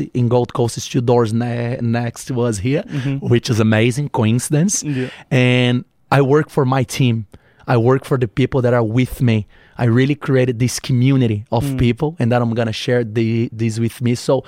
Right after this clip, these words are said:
Speaker 1: people motivate me the most. And second thing, legacy. I really believe that I have a mission. I know my vision, I know my mission, and I know my values.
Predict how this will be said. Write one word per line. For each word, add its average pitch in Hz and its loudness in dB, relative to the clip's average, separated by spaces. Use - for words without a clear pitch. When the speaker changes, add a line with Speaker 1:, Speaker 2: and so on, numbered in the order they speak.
Speaker 1:
people 165 0
motivate 127 2
me 123 -2
the 127 0
most. 113 -4
And 139 2
second 165 2
thing, 165 0
legacy. 131 0
I 127 -2
really 131 4
believe 139 0
that 131 2
I 127 0
have 123 0
a 120 2
mission. 127 0
I 135 0
know 131 2
my 135 0
vision, 143 0
I 127 0
know 135 2
my 131 2
mission, 139 0
and 131 0
I 123 0
know 123 2
my 131 0
values. 113 0